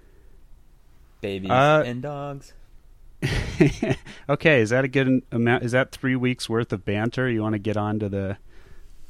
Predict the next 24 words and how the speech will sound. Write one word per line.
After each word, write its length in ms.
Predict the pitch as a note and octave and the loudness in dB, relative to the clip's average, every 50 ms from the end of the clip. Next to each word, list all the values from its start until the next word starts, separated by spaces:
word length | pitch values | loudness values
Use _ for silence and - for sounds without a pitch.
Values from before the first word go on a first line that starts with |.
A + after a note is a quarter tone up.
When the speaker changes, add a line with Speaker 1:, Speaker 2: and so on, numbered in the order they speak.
| - - | -10 -4
Speaker 2:
the 360 | - G2+ G2 G2 F#2+ F#2+ - - - | 0 2 2 2 2 0 -2 -6 -6
Speaker 1:
I 60 | A#2+ | -6
mean, 160 | D3+ D#3+ D#3+ E3 | -4 -2 0 0
I 120 | D#3 D3 | 0 -2
think 240 | - - C#3+ C#3+ - | -2 -4 -4 -2 0
Speaker 2:
other 140 | - G#3 A2+ | 2 2 2
Speaker 1:
so, 80 | G#2 G#2 | 4 4
Speaker 2:
part 180 | A#2+ A2+ A#2 | 4 4 4
of 60 | A2+ | 4
Speaker 1:
you 80 | A2 A2+ | 2 2
Speaker 2:
the 60 | G2 | 4
Speaker 1:
know, 0 | |
I 20 | G2+ | 4
Speaker 2:
show? 120 | A#2+ A2+ A2+ A2+ | 6 6 6 6
Speaker 1:
mean, 80 | A2 G2 | 4 2
I'm, 280 | G#2+ A2 A#2 B2 B2+ | 0 -2 -2 -2 -2
uh, 340 | A#2+ A2 G#2 G2 F#2+ F#2 F#2 - - - - - - - - - - - - - - - - - - - - - - - - - - - | 0 0 0 0 0 -2 -4 -8 -12 -16 -18 -18 -18 -18 -18 -18 -18 -18 -18 -20 -20 -20 -20 -20 -20 -20 -20 -20 -20 -20 -20 -20 -18 -14
you 120 | - A2 G#2+ | -12 -10 -6
know, 500 | G#2+ G2+ G2 G#2 G#2 G#2 G#2 G2+ - - - - - - - - - - - - - - - - - - - | -6 -4 -4 -4 -4 -4 -6 -6 -6 -6 -6 -6 -6 -8 -6 -8 -10 -12 -12 -16 -20 -20 -20 -20 -20 -18 -14
my 340 | - G#2+ G2+ G2+ G2+ G#2 A2 | -10 -8 -4 -4 -2 -2 -2
life, 540 | A2 A2 G#2+ G#2+ G#2+ G#2+ G#2+ G#2+ - - - | -2 -2 -2 0 0 -2 -4 -6 -8 -12 -12
I'm 160 | G2+ G2 G2 | -10 -8 -4
back 320 | F#2 G2 F#2 F#2+ F2+ - | -2 0 0 0 -2 -4
at 160 | F#2 E2+ E2+ | -8 -8 -10